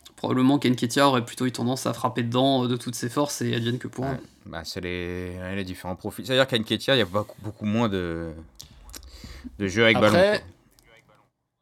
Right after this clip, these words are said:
Speaker 3: on va un peu observer la méta du truc, si on doit, euh,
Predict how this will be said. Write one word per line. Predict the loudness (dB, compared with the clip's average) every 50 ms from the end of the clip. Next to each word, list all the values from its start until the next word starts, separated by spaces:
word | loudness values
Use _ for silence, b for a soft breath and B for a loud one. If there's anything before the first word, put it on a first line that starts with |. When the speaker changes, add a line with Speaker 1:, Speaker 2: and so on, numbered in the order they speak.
| _ _ _ _ _ 0
Speaker 3:
on | 2 4
va | 6 6 6
un | 6 4
peu | 4 4
observer | 4 4 4 4 4 4 6 6 4
la | 4 2 2
méta | 0 0 0 2 2 2
du | 2 0 -6
truc, | -4 0 0 0 0 0
si | -4 -6 -6 -4 -4 -4
on | -4 -4
doit, | -2 0 0 0 0
euh, | -2 -4 -6 -8 -8 -8 -10